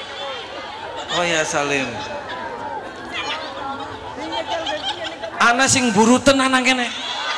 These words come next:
Eh? Ada yang buruten, ada? Bapak-bapak ada yang burut, maju. Satu,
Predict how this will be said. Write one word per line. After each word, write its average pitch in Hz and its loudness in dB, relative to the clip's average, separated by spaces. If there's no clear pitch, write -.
Eh? 233 6
Ada 254 8
yang 240 6
buruten, 240 6
ada? 226 6
Bapak-bapak 226 8
ada 240 10
yang 226 6
burut, 233 8
maju. 202 4
Satu, 190 4